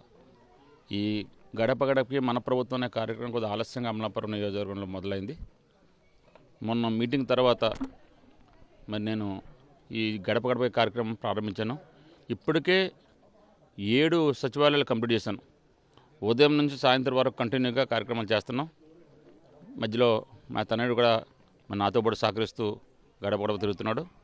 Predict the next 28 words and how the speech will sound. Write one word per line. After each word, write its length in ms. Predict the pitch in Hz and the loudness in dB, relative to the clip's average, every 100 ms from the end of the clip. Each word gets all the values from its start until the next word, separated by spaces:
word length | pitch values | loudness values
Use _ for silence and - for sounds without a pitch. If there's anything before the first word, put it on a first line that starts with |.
| _ _ - _ - | _ _ -20 _ -6
మొత్తం 300 | 110 - 147 | -4 -2 0
మీద 160 | 151 147 | 2 2
ఆ 300 | 143 - 117 104 | 2 2 0 4
డిలేని 320 | 120 143 156 | 4 6 4
కవర్ 220 | 123 123 | 4 4
చేసుకోవడానికి 460 | 135 123 131 113 117 113 117 | 2 0 -2 0 -2 -2 -2
రెండు 180 | 117 131 | 0 2
పూటలో 280 | 139 143 143 | 2 2 0
కూడా 160 | 139 | 0
ఉదయం 260 | 113 117 135 | 0 0 0
తొమ్మిది 280 | 131 120 120 | 0 0 0
గంటల 200 | 117 127 | 0 0
నుంచి 200 | 127 120 | -4 -4
సాయంత్రం 380 | 127 113 131 120 | -2 -2 0 2
ఏడు, 200 | 117 120 | 4 4
ఎనిమిది 300 | 110 117 113 | 2 2 0
గంటల 220 | 113 123 | -2 -2
వరకు 140 | 123 107 | -4 -2
కూడా 180 | 110 113 - - - - - | -2 -2 -4 -18 -20 -18 -8
ఈ 40 | |
గడప 300 | 92 104 104 | 0 2 2
గడప 120 | 113 110 | -2 -2
కార్యక్రమం 360 | 120 107 113 110 | -2 -2 -4 -4
తిరుగుతున్నాం. 460 | 101 98 90 92 - - - - _ _ - | -2 -4 -6 -10 -12 -20 -20 -20 _ _ -8
మేము 140 | 113 110 | -4 0
గమనించిందంటే 580 | 107 139 151 147 143 160 | 2 2 2 0 -2 -4
ప్రజలందరూ 640 | - 113 123 135 131 139 | 0 2 4 2 2 0
కూడా 200 | 139 143 | 0 -2